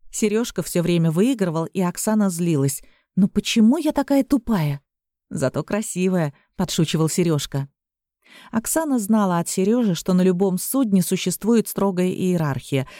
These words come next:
а самое главное — процветает дедовщина. Он сам натерпелся от этих дедов и рассказывал, как первое время постоянно становился героем розыгрышей и приколов. Мужикам, запертым в плавучей железной банке, нужно как-то себя развлекать в длинном рейсе,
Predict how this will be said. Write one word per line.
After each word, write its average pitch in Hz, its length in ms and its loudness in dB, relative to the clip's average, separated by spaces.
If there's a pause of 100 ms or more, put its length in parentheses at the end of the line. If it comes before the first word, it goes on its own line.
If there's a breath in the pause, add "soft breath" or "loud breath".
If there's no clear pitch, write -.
а 190 100 -2
самое 214 320 0
главное — 220 420 2
процветает 185 600 -2
дедовщина. 175 760 -2 (500 soft breath)
Он 208 140 2
сам 226 260 0
натерпелся 165 640 0
от 160 100 -2
этих 160 220 -2
дедов 170 420 0 (200 soft breath)
и 220 80 -2
рассказывал, 202 580 0
как 185 200 -4
первое 185 380 2
время 220 300 2
постоянно 202 560 2
становился 185 640 0
героем 185 440 2
розыгрышей 170 640 0
и - 140 -6
приколов. 160 680 -2 (840 soft breath)
Мужикам, 214 480 2
запертым 175 520 -2
в - 80 -6
плавучей 175 480 0
железной 175 520 2
банке, 226 420 0 (240 loud breath)
нужно 247 280 0
как-то 233 260 0
себя 214 240 0
развлекать 214 500 -2
в 147 80 -6
длинном 160 400 2
рейсе, 156 460 0